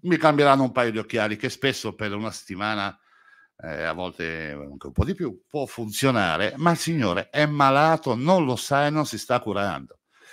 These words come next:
E la cosa che ha detto uno dei tanti, l'onorevole Sarta, e rispettiamo i, l'eccellenza del professor Milena che ben conosco,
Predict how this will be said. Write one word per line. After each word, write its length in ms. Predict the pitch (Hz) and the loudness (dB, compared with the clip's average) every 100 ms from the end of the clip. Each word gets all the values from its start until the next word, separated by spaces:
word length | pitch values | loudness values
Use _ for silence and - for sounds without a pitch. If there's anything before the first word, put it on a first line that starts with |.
| - | -16
E 100 | - | -2
la 120 | 123 135 | 2 6
cosa 400 | 202 214 165 139 | 8 6 6 0
che 140 | 117 | 0
ha 40 | |
detto 520 | 95 123 117 - 73 - _ _ _ _ - | 2 2 2 -2 -16 -20 _ _ _ _ -8
uno 220 | 104 127 | 0 0
dei 140 | 107 | 0
tanti, 460 | - 123 98 69 87 _ | 0 0 0 -6 _ _
l'onorevole 480 | 78 87 131 143 98 | -12 -4 -2 0 -2
Sarta, 440 | - 120 143 - | -2 0 0 -2
e 40 | 90 | -8
rispettiamo 680 | 92 - 80 101 107 101 92 | -8 -10 -10 -4 -2 -2 -4
i, 340 | 85 80 73 - | -6 -6 -10 -14
l'eccellenza 680 | 87 - 78 80 139 123 90 | -16 -12 -8 -4 -2 -2 -6
del 160 | 80 - | -16 -18
professor 400 | 80 - - 113 | -20 -14 -8 -8
Milena 320 | 90 113 127 | -4 -2 -4
che 80 | 92 | -4
ben 100 | 90 | -10
conosco, 520 | 87 69 67 - 98 | -10 -12 -14 -16 -16